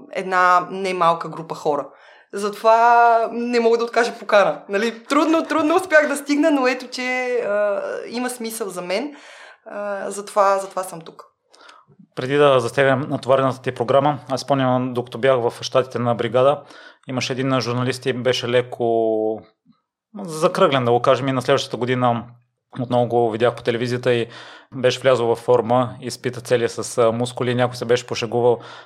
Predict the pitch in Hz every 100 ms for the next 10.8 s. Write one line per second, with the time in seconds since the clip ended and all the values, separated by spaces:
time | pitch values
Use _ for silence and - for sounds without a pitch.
0 | _ - 120 120 120 123 120 - - 135
1 | 110 117 113 123 113 - - _ - 123
2 | 123 131 123 139 127 107 123 117 - 113
3 | 117 117 113 120 - 123 117 117 123 123
4 | 117 120 113 110 110 110 120 117 117 113
5 | 110 107 107 - 117 - - 117 117 107
6 | 113 113 - 440 403 - 370 - - -
7 | - - - - 807 - - 381 359 359
8 | 381 381 381 381 359 359 302 285 294 -
9 | - 320 254 - 320 320 285 262 262 -
10 | 269 220 233 233 226 226 254 247